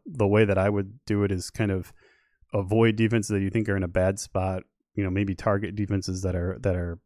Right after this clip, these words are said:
mispriced. In, in the case of this slate, I think, um, the pricing is pretty good, and on FanDuel, it's a little more suspect. Uh, you know,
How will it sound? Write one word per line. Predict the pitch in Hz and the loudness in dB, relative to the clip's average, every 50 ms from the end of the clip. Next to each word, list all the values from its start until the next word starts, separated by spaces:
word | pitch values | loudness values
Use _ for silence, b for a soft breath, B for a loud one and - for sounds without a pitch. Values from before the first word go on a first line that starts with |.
| - | -14
mispriced. | - - 101 101 95 - - - 98 92 95 95 - - - - - - | -8 -6 -4 -4 -4 -6 -6 -6 -6 -4 -4 -6 -6 -10 -14 -14 -12 -8
In, | 110 98 95 95 - - | -8 -6 -8 -8 -10 -8
in | 127 110 101 | -6 -4 -4
the | 98 92 | -4 -4
case | - - 107 104 - | -4 -4 -4 -4 -4
of | 98 87 | -6 -8
this | 95 95 - | -6 -8 -6
slate, | - - 92 92 90 | -6 -4 -4 -4 -4
I | 90 87 | -4 -6
think, | - 92 90 - - - - b b b b b b b b b b b - | -6 -6 -8 -8 -14 -20 -20 b b b b b b b b b b b -6
um, | 92 92 90 87 85 80 78 - - _ _ | -4 -4 -4 -4 -6 -8 -10 -12 -16 _ _
the | - 101 | -4 -2
pricing | - - 110 101 - - 107 98 95 | 0 2 0 0 0 0 -2 -2 -2
is | 90 85 - | -2 -6 -6
pretty | - - 107 98 92 | -2 -2 -2 -2 -2
good, | 95 98 95 92 92 | -2 0 0 0 0
and | 90 92 | -2 -4
on | 87 92 92 90 | -4 -6 -8 -8
FanDuel, | - - 101 95 95 90 92 90 | -6 -6 -4 -4 -2 -2 -4 -4
it's | 87 - - | -6 -6 -8
a | 95 | -8
little | 87 90 90 90 87 | -6 -6 -6 -6 -6
more | 87 87 85 85 | -6 -6 -8 -8
suspect. | - - - 90 - - - 90 85 - - - - - - - | -8 -8 -8 -8 -8 -8 -8 -8 -8 -8 -12 -16 -20 -18 -12 -10
Uh, | - 87 82 73 78 - - b b b b b b b b b b b b b _ _ _ _ _ _ _ _ _ _ _ _ _ _ _ - | -8 -6 -6 -6 -6 -8 -12 b b b b b b b b b b b b b _ _ _ _ _ _ _ _ _ _ _ _ _ _ _ -2
you | - 127 113 | 2 2 4
know, | 101 98 92 92 92 - | 4 4 2 0 -2 -6